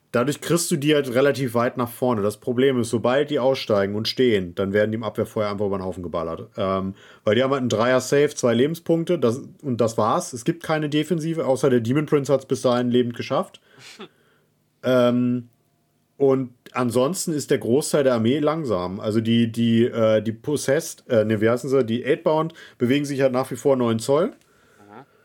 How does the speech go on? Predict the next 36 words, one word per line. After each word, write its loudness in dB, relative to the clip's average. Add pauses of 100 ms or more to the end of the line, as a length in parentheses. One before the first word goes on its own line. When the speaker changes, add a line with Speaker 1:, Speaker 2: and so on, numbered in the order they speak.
(540)
Speaker 1:
Äh, 4
Lord 2
Invocatus -2
hat -2
diesen, -2
äh, 2
Pre-Game-Move 0
von -4
früher, 0
dass -2
man 2
sich -6
um -2
die 2
Bewegungsgeschwindig-, 0
äh, 2
be-, -2
die, 0
um 0
den 2
Bewegungswert 2 (380)
Pre-Game 0
moven 2
kann, -2
quasi 0
nicht -4
mehr, 0
sondern 2
da 4
gibt -2
es -4
nur 0
noch 0
mit -2
sechs 0
Zoll. 0